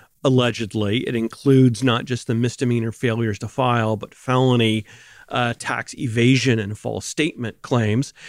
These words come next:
You know, it, it, it, it goes from something where it was plausible that he'd spend minimal time, if any, i-, in jail and, and quite possibly get probation,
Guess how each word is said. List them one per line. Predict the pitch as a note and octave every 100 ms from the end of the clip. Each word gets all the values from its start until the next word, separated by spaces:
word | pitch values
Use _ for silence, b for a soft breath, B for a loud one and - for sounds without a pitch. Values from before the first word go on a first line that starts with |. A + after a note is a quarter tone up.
| B B
You | D3+
know, | B2+
it, | B2
it, | - A#2+ -
it, | - - - -
it | C#3+
goes | B2+ C3+ C#3
from | C#3
something | - B2 B2 A#2
where | A#2
it | A#2
was | G#2+ -
plausible | - B2 A2 B2 A2+ A2+ A2
that | G#2
he'd | A2 G#2+ A2 B B B B
spend | - - B2+ A#2+ A#2 -
minimal | - C#3+ C3+ C#3 C3+ A#2+
time, | - A#2 A2+ A2+
if | G#2+ A#2
any, | A2 A2 A2 A2+ -
i-, | - -
in | C#3+ A#2+
jail | G#2+ A2+ A2+ A2 G#2
and, | G2+
and | - A#2+
quite | G#2+ A#2 -
possibly | A#2 A2+ A#2+ A#2
get | A#2 -
probation, | A#2 G#2+ A#2 A#2+ A#2+ G#2+